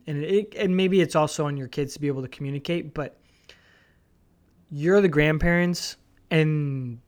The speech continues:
they're the parents. They're not gonna impose their kids on someone else, just like you didn't impose your kids on someone else. At least that's my attitude. I apologize for any parents that their kids just like, "Oh, good, you're here, take them." Um, but for me and my wife, we're,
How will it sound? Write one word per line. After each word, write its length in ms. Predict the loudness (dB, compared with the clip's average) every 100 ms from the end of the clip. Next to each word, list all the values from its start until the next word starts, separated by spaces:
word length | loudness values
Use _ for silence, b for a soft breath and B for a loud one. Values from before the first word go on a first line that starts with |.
| _ _ 0
they're 180 | 2 2
the 80 |
parents. 420 | 2 0 0 -4 -4
They're 120 | -4
not 180 | -4 -4
gonna 120 | -6
impose 400 | -2 -2 -2 -4
their 140 | -8
kids 360 | -8 -6 -6 -4
on 200 | -8 -8
someone 340 | -6 -6 -4
else, 220 | -6 -8
just 220 | -10 -12 -10
like 160 | -8
you 120 | -8
didn't 240 | -6 -6 -8
impose 340 | -8 -8 -8
your 80 | -10
kids 220 | -12 -12
on 100 | -14
someone 280 | -14 -14 -12
else. 320 | -14 -14 -18 _ B B
At 80 | B
least 140 | -2 2
that's 220 | 0 0
my 120 | -4
attitude. 360 | -4 -6 -6 -4
I 80 |
apologize 540 | -2 -2 -2 -4 -8 -8
for 140 | -10
any 120 | -10
parents 360 | -8 -10 -10 -10
that 180 | -14 -16 B B B
their 100 | -4
kids 240 | -2 -2 -4
just 180 | -8 -8
like, 160 | -4
"Oh, 60 | -4
good, 220 | -2 -4
you're 100 | -4
here, 160 | -4 -4
take 240 | -6 -6
them." 220 | -8 -12 _ B B B B B B _ -6
Um, 420 | -4 -4 -6 -12 -16 -20 -20 _
but 300 | -4 -2 -2
for 100 | -2
me 220 | 0 2 2
and 100 | 2
my 160 | 0
wife, 400 | 0 -2 -2 -4
we're, 260 | -6 -6